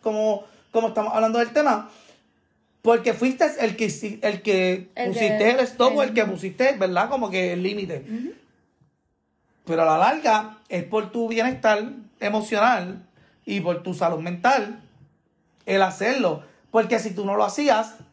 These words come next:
Speaker 1: la otra persona quizás no lo iba a hacer. O no lo iba a hacer quizás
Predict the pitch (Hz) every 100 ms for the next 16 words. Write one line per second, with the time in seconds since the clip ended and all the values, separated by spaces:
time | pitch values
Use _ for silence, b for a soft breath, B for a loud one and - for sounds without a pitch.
0 | _ 196 190 185 190 190 254 311 190 240
1 | 233 202 190 196 196 247 254 - B B
2 | B 220 220 208 233 240 247 247 254 233
3 | 302 330